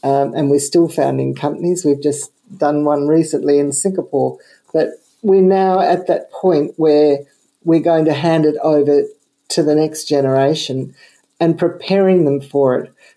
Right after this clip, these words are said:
Because there's one thing I believe in, that you have got to give people the necessary tools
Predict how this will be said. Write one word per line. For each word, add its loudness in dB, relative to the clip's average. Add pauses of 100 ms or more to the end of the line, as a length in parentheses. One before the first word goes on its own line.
(100)
Because 0
there's 0
one 0
thing 0
I 0
believe 2
in, 0
that -2
you 4
have -6
got 0
to -14
give -6
people -2 (300)
the 0
necessary 0
tools 0